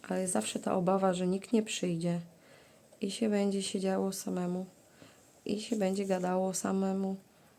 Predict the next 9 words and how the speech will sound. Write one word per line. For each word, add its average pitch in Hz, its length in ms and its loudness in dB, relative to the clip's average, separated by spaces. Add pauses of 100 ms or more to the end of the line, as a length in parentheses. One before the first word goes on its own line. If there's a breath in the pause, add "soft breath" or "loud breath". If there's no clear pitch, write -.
(200 soft breath)
do 208 140 0
siebie. 180 520 0 (2000 loud breath)
Jest 226 280 4
was 196 160 0
tam 185 180 0
troszeczkę, 180 640 -2 (1160 loud breath)
bo 185 200 -2
jest 185 220 -6
trzysta 185 560 2